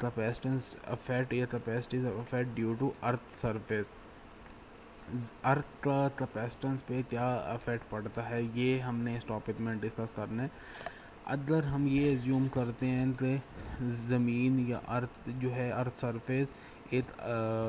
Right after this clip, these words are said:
conductor, conductive material है या conductor है, ठीक है, और हम earth से ऊपर कुछ फासले पे जिसकी height h है हमें charge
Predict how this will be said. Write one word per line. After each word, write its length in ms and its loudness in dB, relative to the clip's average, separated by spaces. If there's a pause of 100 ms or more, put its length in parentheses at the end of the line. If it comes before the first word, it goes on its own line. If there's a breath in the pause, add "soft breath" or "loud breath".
(640)
conductor, 680 2
conductive 440 4
material 560 6
है 120 6
या 120 4
conductor 640 0
है, 160 2
ठीक 280 -2
है, 140 2 (340 loud breath)
और 200 2
हम 180 2
earth 380 -2
से 140 0
ऊपर 400 0
कुछ 220 -2
फासले 560 0
पे 220 0
जिसकी 440 -2
height 600 2
h 100 -8
है 200 0 (360 loud breath)
हमें 280 2 (120)
charge 320 0